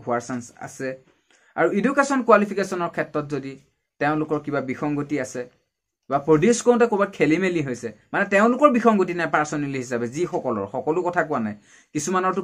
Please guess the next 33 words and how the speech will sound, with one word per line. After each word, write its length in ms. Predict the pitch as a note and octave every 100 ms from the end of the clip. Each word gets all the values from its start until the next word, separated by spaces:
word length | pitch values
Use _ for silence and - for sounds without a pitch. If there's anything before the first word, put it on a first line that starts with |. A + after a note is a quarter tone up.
| D3+
পাৰ্চনেলি 360 | D#3+ F3 F3 E3+
প্ৰব্লেম 220 | D3+ E3+ D#3+
নাথাকিবও 400 | D#3+ E3 F#3+ F#3+
পাৰে, 140 | F3+ F3 - _ _ _ _ _ _ -
কিবা 160 | D3+ E3+
কাৰণে 180 | F3+ F3+
প্ৰডিউচ 280 | E3 D3 E3 E3+
কৰোঁতে 200 | E3+ -
ক'ৰবাত 220 | D#3+ E3 E3 - -
প্ৰব্লেম 280 | D3 C#3+ D#3 D#3
হৈ 80 | D3
যাব 100 | D3 D3
পাৰে, 140 | C#3 C3 - _ _ -
তেওঁলোকৰ 400 | D3+ D3+ D3+ D3+
কাৰণে 200 | D3 C3+ C#3
হয়তো 220 | A2+ D3+ A3 - _ _ _ _ _ _ _ -
কিবা 160 | B2+ C#3+
সিদ্ধান্ত 380 | C#3+ A2+ B2 A#2+ C3+ F2+
অহাৰ 220 | A2+ D3 - _ -
সম্ভাৱনা 440 | A2+ G#2 G2+ A2 - G#2+
আছে 240 | - C#3 - _ -
বা 60 | B2+ D#3+
থাকিব 260 | D#3 A3 F#3+ D3
পৰৱৰ্তী 380 | D#3 D#3 D3 B2
সময়ত। 340 | C#3+ F#3 G2+ - _ _ _ _ _ _ -
কিন্তু 180 | B3 - - F#3
একত্ৰিছ 380 | F#3 - B3+ A3+ D#3+
বাৰ 120 | D#3+ D#3+ D3+
দুহেজাৰ 360 | C3+ B2+ B2+ A#2+ G#2+
দহ 140 | A2+ A#2+
চনৰ 260 | B2 A2+ G#2+ -
আগতেই 360 | G#2+ A#2+ A#2+ G#3+ F4 _ -
তেওঁ 220 | B2+ C#3+